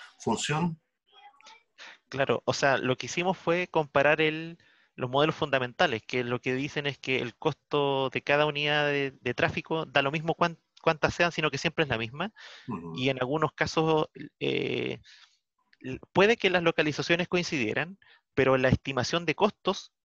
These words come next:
Speaker 2: o bien subestimaba como en veinte, treinta por ciento o sobreestimaba veinte, treinta por ciento. O sea, si es que no nos equivocamos en las localizaciones, que eso ya es ser suficientemente grave para una compañía, o sea, ubique-,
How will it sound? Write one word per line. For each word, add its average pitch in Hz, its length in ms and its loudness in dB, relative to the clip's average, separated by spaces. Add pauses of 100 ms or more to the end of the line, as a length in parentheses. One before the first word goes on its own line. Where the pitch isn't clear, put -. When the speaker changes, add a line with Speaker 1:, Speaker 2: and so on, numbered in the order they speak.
(160)
Speaker 2:
o 127 100 6
bien 139 260 0
subestimaba 160 800 2
como 120 200 -2
en 110 140 -4
veinte, 131 320 0
treinta 123 320 -2
por 127 120 4
ciento 170 440 -2
o 135 100 2
sobreestimaba 156 840 2
veinte, 143 340 -2
treinta 139 320 0
por 117 160 -2
ciento. - 400 -12
O - 80 -14
sea, 127 240 2 (320)
si - 160 -2
es - 60 2
que 160 140 2
no 170 100 4
nos 170 120 6
equivocamos 156 540 4
en 156 60 4
las 151 80 2
localizaciones, 135 640 2
que - 80 -8
eso 127 140 -2
ya 123 100 2
es 131 80 6
ser - 240 0
suficientemente 147 800 0
grave 147 220 4
para 143 140 2
una 127 100 -4
compañía, 120 560 -4
o - 20 -6
sea, 110 180 0
ubique-, - 460 -4